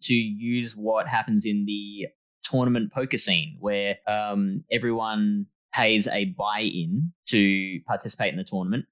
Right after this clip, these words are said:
and that money is pooled and, um, given out to the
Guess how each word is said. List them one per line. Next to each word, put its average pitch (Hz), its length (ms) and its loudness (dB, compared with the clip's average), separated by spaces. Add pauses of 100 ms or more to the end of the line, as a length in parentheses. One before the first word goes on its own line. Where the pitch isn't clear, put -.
and 104 640 0 (240)
that 104 240 2
money 101 300 0
is 98 280 -4
pooled 107 440 -4
and, 98 260 0
um, 101 380 -4 (120)
given 120 220 2
out 110 200 0
to 123 120 0
the 98 500 -2